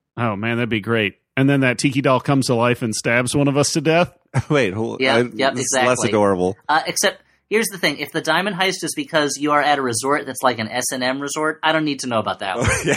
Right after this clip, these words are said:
Speaker 2: Okay.
Speaker 3: Don't,
Speaker 1: I don't know. I
Speaker 3: just
Speaker 1: think
Speaker 3: don't tell me that story.
Speaker 1: you always, you said that would make a great movie, though.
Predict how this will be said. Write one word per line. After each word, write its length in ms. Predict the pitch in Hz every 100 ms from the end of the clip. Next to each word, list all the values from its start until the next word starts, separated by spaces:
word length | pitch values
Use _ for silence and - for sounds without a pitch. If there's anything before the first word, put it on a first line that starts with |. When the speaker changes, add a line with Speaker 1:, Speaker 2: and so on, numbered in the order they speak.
| -
Speaker 2:
Okay. 280 | 180 131 135
Speaker 3:
Don't, 200 | 160 311 -
Speaker 1:
I 80 | 285
don't 140 | 359
know. 160 | 370 294
I 60 |
Speaker 3:
just 100 | 269
Speaker 1:
think 100 | 381
Speaker 3:
don't 180 | 392 180
tell 140 | 190 165
me 120 | 151
that 160 | 127 113
story. 280 | 131 107
Speaker 1:
you 120 | 226 330
always, 380 | 285 262 240 - -
you 160 | 151 185
said 280 | - 240 269
that 100 | 196
would 100 | 139
make 180 | 147 143
a 60 |
great 280 | 107 131 147
movie, 400 | 123 165 254 123
though. 380 | 92 85 80